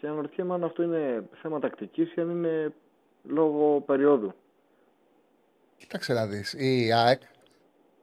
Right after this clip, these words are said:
Speaker 2: είχε διαστήματα που είχε πίεση και ένταση και στα δύο παιχνίδια. Έχει να κάνει κιόλας ότι το επίπεδο του αντιπάλου είναι πιο υψηλό,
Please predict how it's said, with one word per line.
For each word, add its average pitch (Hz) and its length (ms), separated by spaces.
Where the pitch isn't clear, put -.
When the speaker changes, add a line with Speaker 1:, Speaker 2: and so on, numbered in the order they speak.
Speaker 2:
είχε 214 280
διαστήματα 113 580
που 113 180
είχε 110 180
πίεση 107 400
και 113 120
ένταση 98 480
και 185 100
στα 180 140
δύο 131 160
παιχνίδια. 87 540
Έχει 170 220
να 180 80
κάνει 185 260
κιόλας 160 300
ότι 117 200
το 117 120
επίπεδο 120 460
του 113 120
αντιπάλου 107 460
είναι 101 300
πιο - 180
υψηλό, 127 500